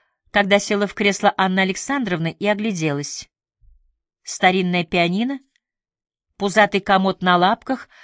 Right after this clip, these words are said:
разрисованный цветами и птицами, шкафы, набитые книгами на трех языках, ноты, картины,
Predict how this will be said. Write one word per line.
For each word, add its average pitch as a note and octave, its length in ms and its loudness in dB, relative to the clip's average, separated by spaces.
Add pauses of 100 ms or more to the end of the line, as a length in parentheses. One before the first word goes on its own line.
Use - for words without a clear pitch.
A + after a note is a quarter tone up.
(200)
разрисованный G#3 680 2
цветами G3+ 540 0
и G3+ 60 -2
птицами, F#3+ 680 -6 (200)
шкафы, A3 760 -2 (460)
набитые G#3+ 500 2
книгами G#3+ 540 0 (180)
на G#3 200 2
трех G#3+ 420 0
языках, G3 680 -4 (360)
ноты, A#3+ 600 0 (300)
картины, A#3 760 -2